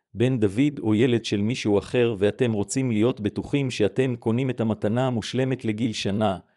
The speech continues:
עליכם לבדוק מראש כי אין למקבל המתנה את המתנה שבחרתם. נכון,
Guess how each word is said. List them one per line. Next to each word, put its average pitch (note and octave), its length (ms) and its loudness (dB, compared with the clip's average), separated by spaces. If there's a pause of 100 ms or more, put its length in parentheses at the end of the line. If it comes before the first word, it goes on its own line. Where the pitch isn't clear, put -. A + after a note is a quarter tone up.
(260)
עליכם G#2 460 -2
לבדוק A2 440 2
מראש A2 460 0
כי A2 180 -6
אין D3 140 0
למקבל A#2+ 460 0
המתנה B2 460 0
את C3 120 -6
המתנה A#2+ 460 0
שבחרתם. F2+ 720 -6 (1160)
נכון, G#2 520 0